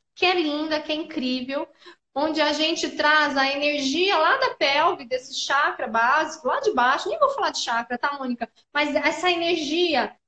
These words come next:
vital que tá lá na origem da vida, no órgão sexual, a gente consegue acender isso, trazer isso pra cima através de, de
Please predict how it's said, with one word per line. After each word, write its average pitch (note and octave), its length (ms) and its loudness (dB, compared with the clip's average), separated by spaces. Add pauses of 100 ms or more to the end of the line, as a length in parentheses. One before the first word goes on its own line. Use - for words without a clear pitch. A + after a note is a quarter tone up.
(120)
vital D4 800 4
que - 120 -4
tá D#4 240 4
lá D#4+ 420 6
na A#4 140 2
origem D#4+ 380 -2
da A#3+ 120 -2
vida, C4+ 560 -6
no C4+ 160 2
órgão C4+ 420 2
sexual, B3 880 -4 (240)
a C#4+ 80 -4
gente E4 260 0
consegue E4+ 460 2
acender E4+ 760 2
isso, A#3+ 400 -4
trazer C#4+ 640 0
isso F4+ 360 -4
pra C4+ 180 -2
cima B3 560 -4
através B3 500 -2
de, D4 380 -2
de C4 360 -8